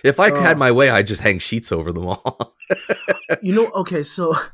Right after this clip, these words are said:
Speaker 2: <laughs> I haven't been sleeping well because I can't breathe. And, um, I, like, woke up and had to go to the bathroom. It was, like, three in the morning. I get up,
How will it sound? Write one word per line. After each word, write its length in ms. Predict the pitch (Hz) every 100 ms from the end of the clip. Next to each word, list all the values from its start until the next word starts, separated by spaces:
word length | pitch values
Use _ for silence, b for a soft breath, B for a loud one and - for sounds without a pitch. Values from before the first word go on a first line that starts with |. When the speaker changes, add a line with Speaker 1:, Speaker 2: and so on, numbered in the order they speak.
| B
Speaker 2:
<laughs> 280 | B B B
I 160 | 160 175
haven't 240 | 240 226
been 120 | 175
sleeping 380 | - 156 143 139
well 220 | 135 131
because 260 | 131 143 123
I 60 |
can't 260 | 117 139 110
breathe. 380 | 147 131 107 110 _ _ _ _ _ _
And, 560 | 143 135 131 131 127 123
um, 580 | - 127 127 120 117 104 _ _ -
I, 180 | 143 143
like, 380 | 143 139 135 _ -
woke 300 | 147 151 170
up 160 | 165
and 80 | 143
had 280 | 147 143 135
to 60 |
go 60 | 143
to 60 | 127
the 80 | 123
bathroom. 680 | 143 139 139 120 110 113 -
It 40 |
was, 120 | 131
like, 140 | 123 -
three 160 | 147
in 60 | 139
the 60 |
morning. 280 | 131 127 120
I 60 | 117
get 200 | 123 143
up, 160 | 151